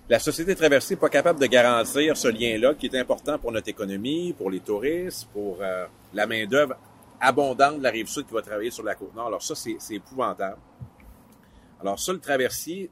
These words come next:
ça, c'est, je dirais, c'est, euh, le dossier le plus frustrant depuis le début de l'année, euh, deux mille dix-neuf. Puis moi, je, je sens pas que le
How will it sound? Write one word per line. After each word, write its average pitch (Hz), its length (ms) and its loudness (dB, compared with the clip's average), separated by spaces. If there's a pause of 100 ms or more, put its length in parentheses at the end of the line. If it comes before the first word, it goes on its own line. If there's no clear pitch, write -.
ça, - 320 -6
c'est, 127 320 -8
je 107 160 -14
dirais, 123 240 -4
c'est, 117 320 -8
euh, 101 320 -2
le 104 140 -6
dossier 117 360 -12
le 135 120 -4
plus - 180 -16
frustrant 139 460 -12
depuis 107 220 -8
le 107 40 -12
début 101 220 -8
de 113 80 -12
l'année, 104 420 -4
euh, 92 140 -4 (520)
deux 123 120 2
mille 120 180 0
dix-neuf. 117 380 0
Puis - 80 -14
moi, 156 140 -4
je, 131 280 -4
je 117 140 -8
sens 180 420 -4
pas 240 240 -2
que 139 60 4
le 107 200 2